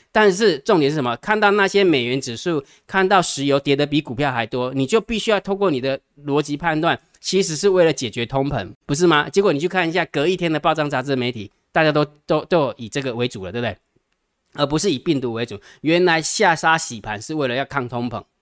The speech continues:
抗，就是把那个什么，把那个需求下降，然后把那个原油打下来，让那个美国的通膨可能会下降。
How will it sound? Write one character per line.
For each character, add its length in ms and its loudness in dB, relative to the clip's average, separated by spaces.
抗， 180 0
就 120 0
是 140 0
把 280 4
那 80 -2
个 80 -2
什 100 -8
么， 220 -8
把 100 0
那 140 -2
个 720 -4
需 220 -4
求 220 -2
下 300 -2
降， 300 -2
然 120 -6
后 140 0
把 300 -2
那 180 -6
个 120 -2
原 160 -4
油 140 -8
打 160 -8
下 200 -6
来， 260 -8
让 240 -4
那 80 -6
个 80 -6
美 160 -10
国 140 -10
的 40 -10
通 180 -4
膨 180 -6
可 60 -10
能 100 -8
会 100 -8
下 260 -4
降。 180 -10